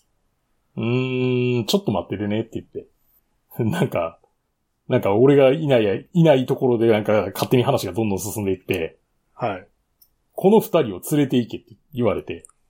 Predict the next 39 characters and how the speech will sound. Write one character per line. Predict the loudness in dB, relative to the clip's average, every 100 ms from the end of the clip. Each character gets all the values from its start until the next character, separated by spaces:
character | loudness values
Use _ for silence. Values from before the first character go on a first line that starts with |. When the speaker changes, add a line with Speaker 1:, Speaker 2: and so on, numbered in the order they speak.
| _ _
Speaker 2:
は | -2 -2 -2 -8
あ。 | _ _ _ _ _ _ _ -2
Speaker 1:
そ | 0
こ | 2
の | 2
店 | 2 2
に | 0
い |
た | -2
人 | -2 -8 -12
な。 | -18 _ _ _ _
Speaker 2:
は | -10 -10
い。 | -12 _ _ _ _ _ -6
Speaker 1:
な | -4
ん |
か | -4
工 | 2 4 4
具 |
箱 | 2 -2
持 | -14
っ |
て。 | -14 -6 -6 -6 _ _ _ _ _
Speaker 2:
あ | -6
あ。 | -2 -2 -6 _ _ _ -20 _
Speaker 1:
俺 | 2 4
の | 6
家 | 4 2
来 | -4
て。 | -6 -6 -12 _ _ _ -10
Speaker 2:
あ |
あ。 | -8 -10 -16 _ _ -20 _ _
Speaker 1:
<laughs> | -12 -10 -16 -16 -16 -16
あ | -4 -2
の、 | 0 -2 -6 _ _ -14 _ _ _ _ _ -20 -20 _ _ _ _ _
そ | 0
こ | 2
で | 2
あ | 0
の、 | -2 -6 -8